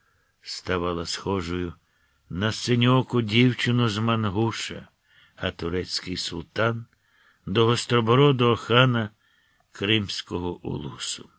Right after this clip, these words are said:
І домоглася Маруся в хана, що ніколи він не піде війною на Україну, і сорок тисяч невільників повернула в їхній рідний край,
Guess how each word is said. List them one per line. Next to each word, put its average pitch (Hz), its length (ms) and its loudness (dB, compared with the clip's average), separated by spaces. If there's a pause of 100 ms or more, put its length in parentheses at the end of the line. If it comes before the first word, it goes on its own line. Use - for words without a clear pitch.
(520)
І 123 120 2
домоглася 131 1000 6 (420)
Маруся 98 540 0
в 87 60 -4
хана, 82 500 0 (380)
що - 400 2
ніколи 143 760 6
він 135 280 4
не 135 120 6
піде 117 640 2 (240)
війною 101 960 0
на 92 220 -6
Україну, 92 800 -4 (560)
і 95 160 -4
сорок 107 500 2
тисяч 104 600 -2
невільників 107 920 0 (640)
повернула 98 800 0
в 90 60 -4
їхній 92 580 -4
рідний 82 420 -8
край, 110 540 -6